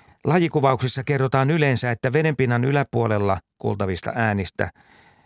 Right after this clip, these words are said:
on paljon tietoa, mutta olisi hauska tietää, että mitä tää seuraava ääni sitten onkaan. Eli tässä tää laji jää siis hämärän peittoon tässä vaiheessa.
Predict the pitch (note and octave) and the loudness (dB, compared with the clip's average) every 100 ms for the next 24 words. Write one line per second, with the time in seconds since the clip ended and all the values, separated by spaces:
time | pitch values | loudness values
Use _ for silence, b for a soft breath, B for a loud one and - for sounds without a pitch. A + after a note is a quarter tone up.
0 | b b b b _ _ _ _ _ _ | b b b b _ _ _ _ _ _
1 | _ _ - G#2+ G#2 - - _ _ A#2+ | _ _ -8 -4 -4 -6 -14 _ _ -2
2 | A2+ A2 F#2+ A#2+ G#2+ - G#2+ G2+ F#2 - | 0 0 0 -2 -2 -2 0 0 -2 -10
3 | - A2 - A2+ A#2 G2+ A2+ E2 _ - | -8 -8 -4 -2 -2 -2 -4 -6 _ -2
4 | C3 C#3+ B2 A#2+ - C3 A#2 - A2 - | 2 2 0 -6 -2 -2 0 0 -2 -2
5 | A2+ A2+ A#2 - D3 C3+ C#3 B2 A#2 A2 | -2 -2 -2 0 -2 0 -2 0 2 2
6 | A2 - B2 A2 G#2 A#2 G#2+ - A2 - | 0 0 2 2 0 -4 -4 -2 -2 -2
7 | D3 C3+ A#2 G#2 - F#2+ G2 G#2+ G#2 B2 | 0 2 2 0 -2 -2 0 -2 -2 -2
8 | C3 B2 A#2+ A#2+ G2+ B B B B B2+ | -2 -2 0 0 -2 B B B B 0
9 | D#3 C3+ G#2+ A2 G2+ - G#2+ G2+ - - | 0 0 0 0 0 -2 -4 -4 -8 -16
10 | _ _ _ _ _ _ - - B2+ B2 | _ _ _ _ _ _ -8 -2 2 2
11 | G#2+ G2 - G#2 F2+ _ - D2+ - _ | 0 0 -2 -2 -2 _ -10 -8 -12 _
12 | - A#2+ - F#2 D2 C2+ E2+ - - - | -4 -4 -4 -8 -6 -6 -8 -8 -10 -12